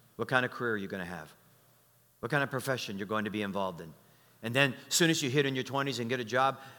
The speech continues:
then all these investors want your money. They want you to start investing in that small segment of life that you may or may not, may not live to enjoy, a few years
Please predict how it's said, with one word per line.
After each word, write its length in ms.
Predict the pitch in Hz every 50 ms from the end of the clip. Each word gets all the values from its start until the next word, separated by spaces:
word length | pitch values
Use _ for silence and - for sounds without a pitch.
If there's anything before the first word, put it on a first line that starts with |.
| -
then 160 | 107 123 127
all 180 | 127 123 127 131
these 320 | 117 120 120 120 113 -
investors 540 | - - 127 110 143 139 127 - - 127 107
want 200 | 101 110 120 113
your 120 | 117 117 117
money. 340 | 113 120 120 117 107 95 - - - - - - _ -
They 100 | 110 117
want 320 | 110 110 117 123 - -
you 80 | 113 110
to 80 | 95 - - -
start 320 | - - - 156 143 143 131
investing 680 | 123 113 120 127 123 - - - 107 104 104 107 - - - - _ _ _ _ _ _ _ _ _ _ _ -
in 100 | 127 117
that 180 | 110 107 104 -
small 320 | - - 135 151 175 196
segment 480 | 185 - - - 170 165 147 156 143 131
of 140 | 117 98 117
life 240 | 127 123 120 113
that 140 | - 123 123
you 120 | 120 123 117
may 220 | 117 123 139 151
or 100 | 147 139
may 200 | 127 120 127 127
not, 260 | 120 123 120 - -
may 160 | 120 120 127
not 260 | 123 123 113 110 - 120
live 180 | 123 113 101 -
to 140 | 110 -
enjoy, 480 | - 104 101 87 107 107 87 82 80 80 - - - - _ _ _ _ _ -
a 40 | -
few 260 | - - 147 170 175
years 520 | 156 143 113 85 78 76 - - - -